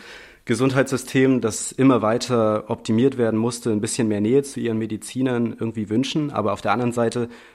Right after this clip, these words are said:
sprechen wir ja auch von sozialen Medien, also riesige Konzerne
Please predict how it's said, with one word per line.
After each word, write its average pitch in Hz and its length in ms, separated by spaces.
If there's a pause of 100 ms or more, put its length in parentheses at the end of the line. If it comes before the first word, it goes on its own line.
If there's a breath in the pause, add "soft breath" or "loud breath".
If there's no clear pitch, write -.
sprechen 107 320
wir 104 80
ja 95 80
auch 104 100
von 104 140
sozialen 101 400
Medien, 104 680
also 98 340 (300 loud breath)
riesige 131 360
Konzerne 117 840